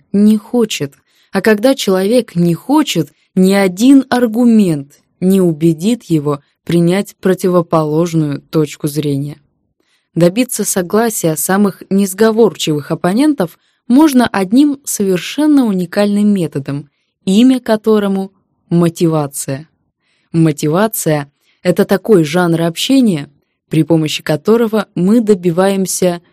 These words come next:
«я хочу» нашего собеседника. Инструменты мотивации — это слова-мотиваторы, которые апеллируют к ключевым потребностям наших собеседников.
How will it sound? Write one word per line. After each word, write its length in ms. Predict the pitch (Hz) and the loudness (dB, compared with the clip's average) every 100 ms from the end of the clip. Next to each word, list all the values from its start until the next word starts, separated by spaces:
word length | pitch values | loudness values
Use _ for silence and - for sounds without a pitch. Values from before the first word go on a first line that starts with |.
| _ _ | _ _
«я 260 | 165 185 185 | -2 -2 -2
хочу» 720 | - 196 185 - - 185 143 - _ _ _ | -6 -6 -6 -6 -4 -4 -4 -12 _ _ _
нашего 480 | - 165 170 - 160 | 0 2 2 -2 -4
собеседника. 880 | 156 160 151 - 147 135 139 139 - _ _ _ _ _ _ | -4 -4 -6 -4 -4 -4 -6 -10 -18 _ _ _ _ _ _
Инструменты 840 | 202 208 - 208 208 214 240 220 180 | 2 2 2 2 4 2 2 0 -2
мотивации — 920 | 175 165 180 233 277 - 156 143 139 _ _ | -2 -2 -2 -2 -4 -4 -2 -4 -6 _ _
это 340 | - 226 220 - - | -4 -2 -2 -2 -6
слова-мотиваторы, 1500 | - 226 220 220 185 160 143 143 185 214 254 - 160 151 - _ | -4 0 0 0 0 -2 -2 -4 -4 -2 -4 -2 -2 -2 -6 _
которые 560 | - 185 240 247 233 202 _ | -2 2 4 6 4 2 _
апеллируют 920 | 202 - 202 180 208 269 254 240 - _ _ | -2 0 -2 0 0 2 2 0 -4 _ _
к 60 | - | -2
ключевым 760 | 202 202 - 180 160 214 240 | 0 0 -2 -2 0 0 0
потребностям 840 | - 196 - 165 190 185 175 170 165 | 0 -2 0 0 0 -2 -4 -2 -2
наших 400 | 160 160 175 - | -2 -4 -10 -8
собеседников. 920 | - 160 160 - 135 131 - - _ | -6 -4 -4 -4 -6 -6 -12 -18 _